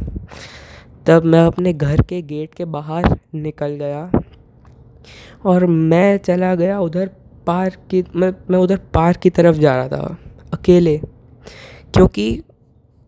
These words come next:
मतलब उसका एक कारण भी है, हर चीज़ का एक कारण होता है, इस चीज़ का भी है। तो इस चीज़ का कारण है कि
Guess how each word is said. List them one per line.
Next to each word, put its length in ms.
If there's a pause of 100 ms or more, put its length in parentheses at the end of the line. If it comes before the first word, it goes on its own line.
(300)
मतलब 160
उसका 200
एक 120
कारण 340
भी 100
है, 100
हर 180
चीज़ 220
का 100
एक 100
कारण 240
होता 180
है, 60
इस 120
चीज़ 160
का 140
भी 120
है। 120 (760)
तो 80
इस 260
चीज़ 180
का 120
कारण 360
है 120
कि 420